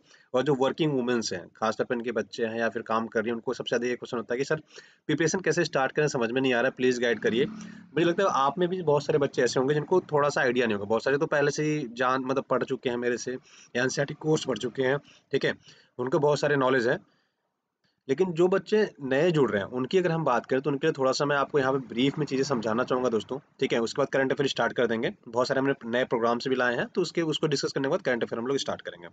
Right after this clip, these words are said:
ठीक है। तो सबसे पहले चीज़, एक चीज़ ये याद रखिएगा कि जो बच्चे यूपीएससी की, खासतौर पे आईएएस की तैयारी करना चाहते हैं या state पीएससी, इसको बीपीएससी बोलते हैं, यूपी पीसीएस बोलते हैं,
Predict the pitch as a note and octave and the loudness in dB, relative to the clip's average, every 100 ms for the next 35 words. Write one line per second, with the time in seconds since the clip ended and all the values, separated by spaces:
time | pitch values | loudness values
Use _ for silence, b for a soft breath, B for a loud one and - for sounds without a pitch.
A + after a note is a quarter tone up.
0 | _ C#3+ B2+ - - - - D3+ D#3 G3 | _ -4 -4 -4 -20 -20 -14 -6 -2 0
1 | G3 F#3+ F3+ D#3 C3+ C3+ C3+ E3+ C3+ C#3+ | 0 -2 0 0 0 -4 -4 -2 2 2
2 | C3+ A2+ - G#2 B2+ D#3+ C3 D3 D3 C3+ | 2 0 -2 0 0 0 0 0 0 -4
3 | - D#3+ D3 B2 A2+ B2+ - C#3+ - F#2 | -4 -6 -4 -4 0 0 0 -4 -4 -12
4 | - - - - - A#2+ A2+ A#2 A#2+ A2+ | -14 -20 -20 -20 -6 -4 -2 0 2 2
5 | A#2 C3 B2+ C3 B2+ B2 B2+ C3 G3 B | 0 0 2 2 0 0 -2 -2 -4 B
6 | B B B G#3 F#3+ - F#3+ - C#3 C#3+ | B B B 2 2 2 2 2 0 2
7 | C#3+ C#3+ B2 A2+ B2+ - C3+ B2 A#2 G#2+ | 2 2 0 2 0 0 0 0 0 0
8 | A#2 A#2 A#2 A#2+ A#2+ A2 C3 A#2 A2 A2 | 0 2 -2 -2 -6 -4 -4 -4 -2 -4
9 | G#2 A2+ A2 | -2 -4 -2